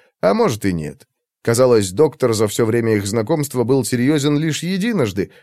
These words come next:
когда проверял показания с подключенных к нему приборов. Похвальный профессионализм, но все равно становилось немного не по себе от того, что этот человек будет ответственен за его погружение и, в общем-то, за его жизнь.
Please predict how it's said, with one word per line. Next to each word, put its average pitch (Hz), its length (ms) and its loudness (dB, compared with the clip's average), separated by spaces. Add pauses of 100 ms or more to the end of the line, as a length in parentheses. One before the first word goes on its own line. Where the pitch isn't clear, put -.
когда 110 280 0
проверял 107 440 2
показания 110 560 0
с 101 60 -4
подключенных 110 720 -2
к - 60 -16
нему 101 260 -2
приборов. 117 540 -2 (440)
Похвальный 135 600 0
профессионализм, 165 1040 -2
но 170 100 2
все 170 180 -4
равно 165 260 0
становилось 143 600 -2
немного 127 460 0
не 123 120 0
по 127 120 -4
себе 151 380 -2
от 95 220 -2
того, 117 300 0
что - 180 -4
этот 101 300 -2
человек 120 460 -2
будет 101 260 -4
ответственен 107 760 -2
за 101 120 -2
его 101 220 -2
погружение 110 840 -2
и, 110 80 0
в 107 100 -2
общем-то, 104 560 -2
за 92 180 -4
его 92 300 -2
жизнь. 90 520 -6